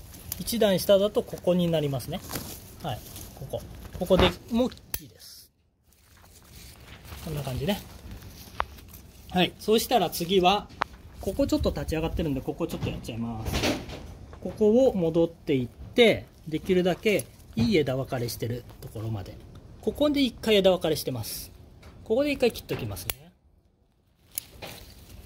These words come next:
はい、こんな感じです。それで、ここで切ったんですけれども、ちょっとやっぱ武骨に見えるのであれば、さらに下の方まで戻って。こう、こう、ちょっと見にくいです。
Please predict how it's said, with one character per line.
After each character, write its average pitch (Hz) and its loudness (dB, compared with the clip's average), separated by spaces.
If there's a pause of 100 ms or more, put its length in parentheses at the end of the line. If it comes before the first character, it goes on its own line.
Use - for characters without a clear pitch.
(640)
は 190 2
い、 185 0
こ - -6
ん 170 -2
な 170 -2
感 156 -4
じ 139 -6
で 135 -2
す。 - -12 (360)
そ - 0
れ 240 4
で、 240 6 (140)
こ 185 -8
こ 254 4
で 285 2
切 330 6
っ - 4 (180)
た 202 6
ん 196 10
で 156 4
す - -14
け 165 -6
れ 143 -6
ど 123 -12
も、 180 -6 (400)
ち - -8
ょ - -2
っ - -12
と - 0
や 185 4
っ - -6
ぱ 151 -2
武 139 -4
骨 180 0
に 220 6
見 220 6
え 247 6
る 247 2
の 180 4
で 156 6
あ 160 2
れ 170 2
ば、 190 4
さ 220 0
ら 247 4
に 120 0
下 - -4
の 120 -2
方 117 -6
ま 101 -6
で 110 -10
戻 107 -8
っ 113 -10
て。 - -18 (1120)
こ 170 -6
う、 - -
こ - -4
う、 - -12
ち 170 -8
ょ - -12
っ - -12
と - -6
見 104 -2
に 113 0
く - -8
い - -2
で 107 -2
す。 - -10